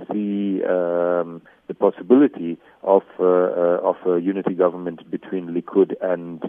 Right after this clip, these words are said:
um, um, and, and Zionist camp, which will make, uh, politics somewhat interesting if hamstrung, uh, in, in the Knesset. It would also mean that for the first time ever, uh,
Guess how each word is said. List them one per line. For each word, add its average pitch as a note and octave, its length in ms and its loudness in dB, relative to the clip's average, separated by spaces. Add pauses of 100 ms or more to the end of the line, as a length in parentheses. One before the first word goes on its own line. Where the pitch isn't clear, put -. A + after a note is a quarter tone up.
um, E2 340 -4 (460)
um, E2+ 320 -6
and, F2+ 160 -6
and E2+ 280 -6
Zionist E2 360 -2
camp, - 260 -2 (280)
which G2 200 -2
will G#2 120 4
make, B2+ 380 2
uh, G2+ 280 2
politics B2+ 580 0 (680)
somewhat C#3 360 4
interesting B2+ 720 -2
if A#2+ 180 4 (160)
hamstrung, A2 720 2
uh, F#2+ 280 2
in, G2 200 -6
in F#2+ 60 -6
the F#2 80 -4
Knesset. F2+ 460 -4 (480)
It A2+ 140 4
would B2+ 180 6
also C3+ 420 6
mean G2 460 -4 (260)
that - 260 4
for A2+ 80 4
the G#2+ 100 2
first A#2 260 4
time G2+ 260 2
ever, F#2 1000 4
uh, F2+ 40 0